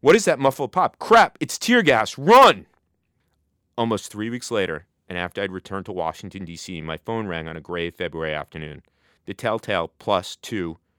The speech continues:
zero one zero told me immediately that it was someone from Egypt. The call was from Ashraf Suleiman, an old friend and diplomat who, along with a colleague of his at the foreign ministry, had spent many a night in the previous five years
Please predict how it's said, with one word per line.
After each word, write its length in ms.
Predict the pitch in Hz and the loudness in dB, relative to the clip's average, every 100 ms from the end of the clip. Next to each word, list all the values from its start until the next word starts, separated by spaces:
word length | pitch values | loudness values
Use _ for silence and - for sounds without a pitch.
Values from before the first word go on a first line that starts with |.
| _ _ | _ _
zero 280 | 92 98 101 | -6 -2 -2
one 180 | 107 107 | -2 -4
zero 400 | 101 92 78 71 _ _ - | -6 -6 -8 -10 _ _ -12
told 160 | 110 | -8
me 80 | 107 | -6
immediately 520 | 98 107 123 110 82 | -6 -4 -4 -4 -8
that 140 | 80 80 | -8 -8
it 60 | |
was 100 | 76 | -10
someone 280 | - 90 87 | -12 -10 -10
from 180 | - 82 | -12 -14
Egypt. 380 | 85 73 76 _ _ _ _ _ _ - | -14 -12 -14 _ _ _ _ _ _ -16
The 80 | |
call 280 | 113 135 143 | -4 2 2
was 100 | 165 | 2
from 180 | - 123 - | -4 -10 -6
Ashraf 360 | 107 - 110 | -8 -6 -8
Suleiman, 420 | - 110 98 82 - _ | -8 -4 -4 -6 -14 _
an 80 | 98 | -6
old 240 | 92 117 | -4 -4
friend 200 | - 117 | -8 -8
and 100 | 107 | -8
diplomat 460 | 98 101 98 78 - _ 104 | -8 -10 -10 -14 -16 _ -8
who, 300 | 104 113 - | -4 -4 -6
along 280 | 101 101 104 | -6 -4 -4
with 120 | 117 | -6
a 40 | |
colleague 340 | - 117 120 104 | -8 -4 -2 -2
of 80 | 90 | -8
his 200 | 90 92 | -12 -14
at 80 | |
the 40 | - | -14
foreign 280 | 98 98 95 | -8 -6 -6
ministry, 440 | 104 90 78 76 _ _ _ | -8 -10 -14 -16 _ _ _
had 120 | - 98 | -16 -10
spent 240 | 104 - | -10 -8
many 280 | 110 107 113 | -4 -2 -2
a 40 | |
night 280 | 113 95 85 - | -2 -6 -8 -12
in 80 | |
the 60 | 90 | -16
previous 340 | - 95 92 - | -10 -8 -8 -8
five 240 | 101 87 | -8 -6
years 260 | 87 82 | -8 -12